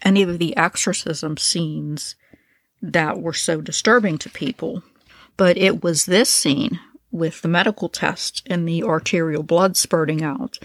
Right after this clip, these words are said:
that was said to be the most disturbing to people. Well, it was so accurate that they actually used this clip or this part of the movie in medical schools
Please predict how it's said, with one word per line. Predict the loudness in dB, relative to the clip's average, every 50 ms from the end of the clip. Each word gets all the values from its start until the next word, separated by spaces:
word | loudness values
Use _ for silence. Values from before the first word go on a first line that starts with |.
| -20 -20 -20 _ _ _ _ _ _ _ -2 2
that | 2 4 4 4 2 0 -4 -4
was | 0 0 2 2 4
said | 4 4 2 2 2 0
to | -2
be | -2 0 -2 -2 -2 -2 -2
the | 0 0
most | 2 2 2 0 -2 -2 -2
disturbing | -2 -2 0 2 2 2 2 2 2 0 0
to | -2 -6
people. | -6 -6 -6 -6 -6 _ -12 -14 -14 _ _ _ _ _ _ _ _ _ _ _ _ _ _ 0
Well, | 2 4 4
it | 4 4 4
was | 4 4
so | 4 6 6 6 6 4 4
accurate | 2 2 0 0 0 -2 -2 0 0 -2 -2 -4 -8 -10 -2
that | 0 2 4 4 2 2
they | 2 2 2 2 2
actually | 2 2 2 2 0 -2 -2 0 0 0 0 -2 -4 -6
used | -6 -2 0 0 0 0 0 -2 -2
this | -2 0 0 -2 -4
clip | -6 -4 0 2 2 2 0 -2 _ -20 -20 _ _ _ _ _ -4
or | -4 -2
this | 0 -2 -4 -4
part | -6 0 2 4 4 4 2
of | 0 -2
the | -2 -2
movie | 0 2 4 4 2 2 -2 -4 -4 -6 -12 -18 -20 _ _ _ _ _ _
in | 0 2 2 4
medical | 4 2 2 2 2 0 0 -4 -6 -6
schools | -6 -8 -8 -6 -6 -6 -6 -6 -8 -8 -8 -8 -8 -12